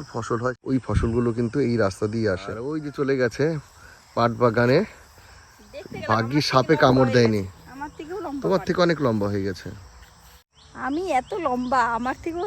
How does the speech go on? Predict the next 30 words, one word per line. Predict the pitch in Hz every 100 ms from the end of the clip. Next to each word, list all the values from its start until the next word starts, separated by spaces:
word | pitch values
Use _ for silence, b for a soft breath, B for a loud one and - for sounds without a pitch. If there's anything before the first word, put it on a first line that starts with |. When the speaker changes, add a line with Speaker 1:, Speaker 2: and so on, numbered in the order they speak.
| 339
Speaker 2:
লম্বা | 247 214 202
হয়ে | 202
গেছে। | 196 - - - - - - -
Speaker 1:
হুম। | 214
Speaker 2:
তাহলে | 208 233
তুমি | 277 285
গেলে | 285 285
তো | 285
Speaker 1:
আর | 277
Speaker 2:
তোমার | 107 110 -
Speaker 1:
এই | 147
দেখো | 131 110
একটা | 107 110
সাইকেল | - 104 98 110
দেখতে | 110 - 107
পেলাম। | 123 185 - - - - - B B - -
কার | 110 107
সাইকেল? | 110 101 - -
Speaker 2:
এই |
সাইকেল | - - - -
Speaker 1:
ধরো | 180
না, | 139
Speaker 2:
আমি | 110
Speaker 1:
নোংরা। | 117 101 92 - - - - - -
Speaker 2:
এই | 320 349
সাইকেলও | 320 302 311
কিন্তু | 370 330
আমি | 269
চালাতে | 269 233 - 240
পারি, | 202